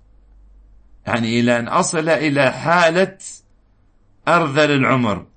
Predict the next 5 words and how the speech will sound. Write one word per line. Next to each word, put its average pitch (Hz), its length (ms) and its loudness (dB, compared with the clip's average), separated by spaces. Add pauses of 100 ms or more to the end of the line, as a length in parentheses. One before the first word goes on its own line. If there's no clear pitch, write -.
أرذل 143 340 0
العمر 180 560 -2 (340)
بلوغ 131 320 0
الهرم 131 480 0 (720)
والخرف، 123 760 -2